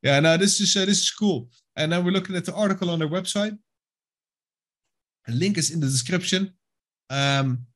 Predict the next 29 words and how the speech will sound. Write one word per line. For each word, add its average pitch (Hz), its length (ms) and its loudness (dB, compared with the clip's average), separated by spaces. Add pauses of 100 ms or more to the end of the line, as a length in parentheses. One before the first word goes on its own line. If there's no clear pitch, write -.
(320)
and, 131 180 -4
uh, 131 220 0
here 139 300 2
is, 135 260 2
uh, 131 360 -4
the 123 80 -2
very 131 280 -4
handsome, 131 560 -2
uh, 123 120 0
Doctor 120 320 -4
Luke 131 240 -6
Riley. 135 440 -4 (1120)
It 175 60 -6
is 165 120 2
important 180 600 0 (280)
to 175 60 -2
choose 208 260 2
experts 156 680 -4 (440)
to 185 60 -2
work 190 340 0
on 165 140 -2
global 160 340 -4
systems - 680 -8 (320)
to 180 60 -4
ensure 175 560 2 (100)
that 156 180 -4
issues 160 320 2
are 165 60 2
solved 147 460 0